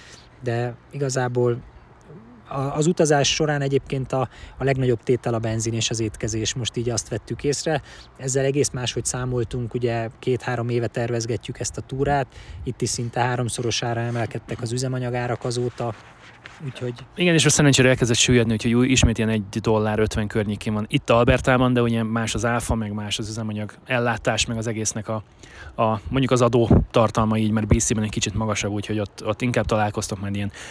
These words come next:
Speaker 2: egy kilencven-két dollár körüli árakkal. Itt elkezdett süllyedni egy olyan, nem is tudom, három héttel ezelőtt körülbelül? És most, és most kezd egész normális lenni, tehát ilyen egy dollár, egy dollár ötven között van, akkor azt mondjuk, hogy az jó, mert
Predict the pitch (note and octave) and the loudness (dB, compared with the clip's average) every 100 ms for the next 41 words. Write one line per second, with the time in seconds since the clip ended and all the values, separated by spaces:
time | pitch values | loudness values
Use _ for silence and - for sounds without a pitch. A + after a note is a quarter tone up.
0 | - - - C3 - A#2+ A#2+ - A2 B2 | -16 -10 -4 0 2 2 4 2 2 0
1 | A#2 C3+ B2+ B2+ C#3 C#3 C#3+ - - - | 4 6 6 4 4 6 6 4 2 2
2 | C#3 D3 - D#3+ D#3 D3+ - - - - | 2 2 2 2 2 0 -8 -20 -20 -20
3 | - - - - - E3 D3+ C#3 C3+ A#2+ | -20 -20 -20 -2 2 4 4 4 2 0
4 | - A#2+ A2+ - A#2+ A2 A#2 A2 A2 A2 | -2 -2 2 4 4 4 2 0 0 0
5 | A2 G#2+ - G2 G#2+ G#2+ G2+ A2 A#2 A#2 | 2 2 2 -2 -8 -8 -4 -2 -2 -2
6 | A#2+ C3 C3 B2 G2 - A#2 B2+ G2 F#2 | 0 0 2 0 -2 -4 0 0 0 0
7 | - - - - - - - A2 G#2+ A#2 | -2 -4 -12 -20 -20 -16 -6 -4 -2 -2
8 | - - C3 - C3 A2+ A2+ G#2+ - G#2 | -2 -2 -2 2 2 2 0 -2 -2 -2
9 | G#2 G2+ G#2 G#2+ G#2 G#2 G#2 A#2 B2 A2+ | -2 -2 -2 -2 -2 -2 -2 0 0 2
10 | B2 A#2 A2+ G#2+ A2 G#2+ A2 - G#2+ A2+ | 2 4 2 2 2 2 0 0 -2 0
11 | G#2 G2 G#2+ G2+ - G#2+ G#2 G2+ G2+ G2+ | -2 -2 -4 -4 -2 -2 -2 -4 -6 -4
12 | G#2 G#2 A2 G#2+ G#2+ | -4 -2 0 0 -2